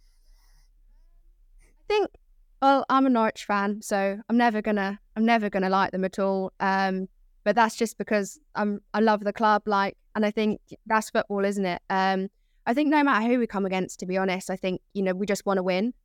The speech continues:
um, and that doesn't change for them either. Like, I don't think we'd change our game, like, if we played them, if that was to be in, like, the F A Cup or hopefully when we, we do go up in the near future. So I,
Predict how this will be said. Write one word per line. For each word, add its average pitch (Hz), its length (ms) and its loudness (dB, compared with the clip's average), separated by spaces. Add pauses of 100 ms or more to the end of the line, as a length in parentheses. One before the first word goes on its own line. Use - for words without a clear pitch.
um, 190 360 0
and 208 100 0
that 202 100 0
doesn't 196 240 -2
change 196 300 -4
for - 80 -14
them 196 220 -2
either. 214 340 0
Like, 196 240 0 (640)
I 220 60 -4
don't 254 220 4
think 254 160 0
we'd 226 120 0
change 233 300 0
our 220 120 0
game, 254 500 -2 (160)
like, 208 360 0 (440)
if 220 160 0
we 226 80 2
played 220 280 2
them, 226 280 2
if 214 140 -4
that 214 180 2
was 202 160 -2
to 202 80 -10
be 196 100 0
in, 196 80 -2
like, 190 140 -2
the 190 100 -2
F 190 140 -4
A 185 100 -2
Cup 269 300 0
or 202 240 -2 (400)
hopefully 226 300 2
when 220 200 2
we, 220 320 0 (160)
we 220 100 -4
do 226 200 2
go 220 100 2
up 220 220 2
in 220 80 -4
the 220 60 0
near 220 180 2
future. 247 340 -2
So 226 140 -4
I, 226 160 2